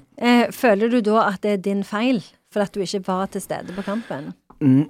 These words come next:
Speaker 2: ja, nei, altså, snarere tvert imot, fordi at, eh, Viking har faktisk en tendens til å gjøre det bedre når jeg ikke er til stede.
Speaker 1: Mm.
Speaker 2: Eh, det har faktisk avfødt en forretningsidé, eh, f-, at, at Viking kunne betalt meg, eh, en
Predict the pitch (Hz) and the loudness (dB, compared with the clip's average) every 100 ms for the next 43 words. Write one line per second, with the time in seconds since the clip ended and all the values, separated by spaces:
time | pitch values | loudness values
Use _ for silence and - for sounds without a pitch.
0 | - 175 139 156 175 190 196 202 180 190 | -6 -4 4 6 6 6 4 4 2 2
1 | 208 170 - 185 165 - 156 135 - 165 | 2 0 0 0 -2 0 2 4 2 -4
2 | - 135 175 - 151 160 151 135 123 - | 0 2 2 2 0 0 0 -2 -4 -2
3 | 139 107 175 127 117 160 180 - 139 127 | -2 0 -2 0 0 0 -4 -6 -4 -2
4 | 113 110 113 143 123 101 104 92 95 131 | -2 -2 -2 -2 0 0 0 0 0 0
5 | 113 92 85 73 98 - 104 - - 90 | -2 -4 -4 -6 -10 -10 -8 -4 -4 -4
6 | 160 _ _ 101 101 87 123 123 123 143 | -10 _ _ -4 -2 2 2 2 -2 -4
7 | - 120 - - 87 113 147 - - _ | -6 -6 -6 -4 -2 -2 -6 -10 -12 _
8 | 104 95 98 95 - 208 180 92 76 _ | -8 -6 -6 -6 -6 -8 -4 -6 -6 _
9 | - 104 95 90 87 87 73 - _ - | -10 -6 -4 -4 -6 -8 -10 -14 _ -8
10 | 98 - 101 98 95 85 113 - 95 98 | -4 0 -2 -2 -8 -4 -4 -2 -2 -4
11 | - - - 110 160 - 90 - _ - | -8 -14 -2 0 0 -4 -6 -6 _ -12
12 | 101 98 - 90 87 | -4 -4 -2 -4 -4